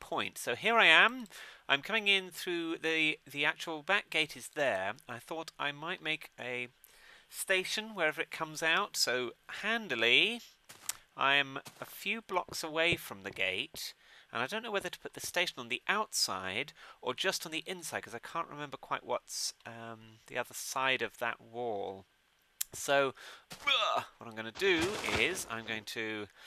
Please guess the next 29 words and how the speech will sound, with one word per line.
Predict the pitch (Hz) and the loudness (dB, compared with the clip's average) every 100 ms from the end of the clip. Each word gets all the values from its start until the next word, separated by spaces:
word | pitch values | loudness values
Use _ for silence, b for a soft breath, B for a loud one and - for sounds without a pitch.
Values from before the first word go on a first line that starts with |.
| B B B - | B B B -20
continue | 98 - 127 113 | -12 -10 -2 4
getting | 113 110 | 4 4
rid | 104 101 | -2 -6
of | |
these | 104 101 | -6 -6
trees. | - - 123 117 147 214 220 - - - - _ _ | -8 -6 -2 0 -2 -4 -10 -12 -12 -14 -20 _ _
That's | 113 - - - - - - | -14 -12 -8 -6 -6 -10 -16
not | - | -18
gonna | 104 98 | -14 -10
work. | 123 180 - - - | -8 -8 -12 -16 -16
Um, | 110 107 107 107 104 104 104 107 - - - _ _ - - | -16 -14 -14 -14 -16 -20 -20 -20 -20 -20 -20 _ _ -16 -12
let's | - - - - - - - | -10 -6 -4 -4 -6 -10 -10
see. | - - - - - _ | -8 -8 -12 -16 -18 _
Um, | 107 104 104 101 101 101 _ _ - B B B B B _ | -16 -14 -14 -16 -20 -20 _ _ -20 B B B B B _
well, | - | -6
I | |
guess | - - | -4 -4
I | |
do | 127 110 | -4 -2
need | 98 | -2
to | - | -4
get | - | -10
rid | - | -12
of | 85 | -14
this | - | -14
tree, | - 104 113 | -12 -6 -4
don't | 107 - | -4 -2
I? | 95 95 - - - - - | -2 -4 -6 -8 -4 -2 -2
Um, | 107 | -2